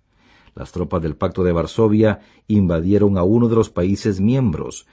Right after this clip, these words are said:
para combatir y aplastar a las fuerzas contrarrevolucionarias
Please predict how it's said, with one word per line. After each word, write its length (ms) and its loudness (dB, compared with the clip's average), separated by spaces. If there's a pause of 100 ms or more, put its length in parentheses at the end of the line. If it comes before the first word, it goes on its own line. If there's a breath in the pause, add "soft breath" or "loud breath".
(140)
para 240 -10
combatir 720 -2 (240 soft breath)
y 80 -4
aplastar 520 -4
a 60 0
las 160 -6
fuerzas 560 -4
contrarrevolucionarias 1500 -4